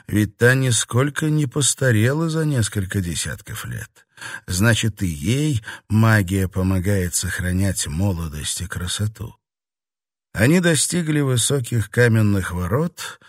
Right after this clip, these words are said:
и оказались на краю бездонной пропасти. Перед ними был длинный мост, сложенный из толстых бревен,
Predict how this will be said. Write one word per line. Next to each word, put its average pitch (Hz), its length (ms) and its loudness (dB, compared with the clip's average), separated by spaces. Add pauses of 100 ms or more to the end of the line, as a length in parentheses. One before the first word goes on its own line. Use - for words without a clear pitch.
(360)
и 95 80 0
оказались 165 680 4
на 143 180 2
краю 139 380 0
бездонной 123 840 2
пропасти. - 1040 -6 (560)
Перед 95 300 0
ними 117 340 2
был 110 280 2
длинный 110 600 2
мост, 107 540 0
сложенный 92 720 -2
из - 140 -6
толстых 95 480 -2
бревен, 98 600 0